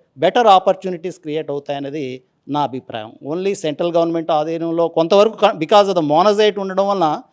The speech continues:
కొంత అది రేడియో దాని మీద క-, క-, దాని ఒక్క బేసిస్ చేసుకొని ఈ సెక్టార్ని అంతని కంట్రోల్ చేయడం కూడా అంతవరకు కరెక్ట్ కాదేమో అనిపిస్తుంటుంది. ఎందుకంటే ఈ మధ్యన దాన్ని ఎక్స్‌పోర్ట్, ఇవన్నీ కూడా మనం ఏం చేస్తున్నాం, ఈ మధ్యన ఐఆర్ఈఎల్ వాళ్ళు తీ-, తీసుకు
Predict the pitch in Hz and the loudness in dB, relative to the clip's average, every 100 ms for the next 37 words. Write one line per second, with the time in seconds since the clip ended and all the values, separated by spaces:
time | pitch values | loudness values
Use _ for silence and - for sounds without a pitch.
0 | _ _ - 196 196 180 165 156 156 165 | _ _ -6 2 6 6 4 2 2 2
1 | 185 185 170 175 175 156 165 165 147 165 | 4 4 4 4 2 -6 -6 -6 -8 -8
2 | 143 175 208 214 165 - 214 180 208 233 | 2 2 4 0 -6 -2 0 2 2 0
3 | - 233 220 226 214 190 208 _ _ 196 | -2 -4 -2 -4 -4 -8 -12 _ _ -14
4 | - 190 190 240 226 214 220 220 202 185 | -4 -4 4 4 4 -4 -6 -10 -10 -8
5 | 196 202 202 185 185 185 202 180 - _ | -4 -4 -4 -6 -4 -2 0 0 -4 _
6 | - 160 185 190 196 190 196 185 196 185 | -12 -4 -2 -2 -2 -2 -2 0 0 0
7 | 185 156 156 147 120 95 104 _ _ _ | -4 -6 -6 -10 -12 -20 -20 _ _ _
8 | 190 214 214 233 214 226 - - _ 196 | -14 -6 -4 4 6 6 -2 -16 _ -2
9 | 202 196 233 247 202 196 175 - 226 214 | 4 4 4 6 8 8 6 6 6 6
10 | - 180 180 214 226 226 202 196 196 196 | 2 2 4 6 4 4 2 2 2 2
11 | 196 175 160 160 160 165 180 160 143 170 | 2 4 4 4 2 2 4 4 8 6
12 | 180 180 180 170 160 - 151 - 147 - | 8 6 6 6 4 -4 -10 -4 -4 -2